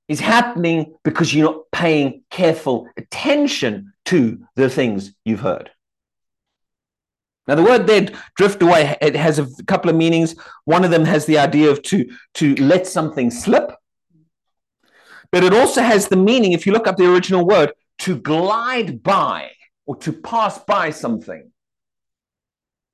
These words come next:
Okay? Or to, to, to, it,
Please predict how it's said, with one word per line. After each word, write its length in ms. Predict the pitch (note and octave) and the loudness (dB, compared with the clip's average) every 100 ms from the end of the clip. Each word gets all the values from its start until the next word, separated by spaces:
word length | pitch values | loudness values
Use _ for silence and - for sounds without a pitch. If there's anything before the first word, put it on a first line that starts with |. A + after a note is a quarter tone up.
| _ _ _ _ _ - | _ _ _ _ _ -4
Okay? 240 | D3+ F#3+ - - - - | -2 0 -4 -14 -20 -4
Or 120 | - | -2
to, 200 | E3+ G#3 F#3 - | 0 0 -2 -4
to, 260 | - G#3 D#3 | -4 -4 -4
to, 160 | - E3 | -6 -6
it, 200 | C#3+ C3 | -8 -10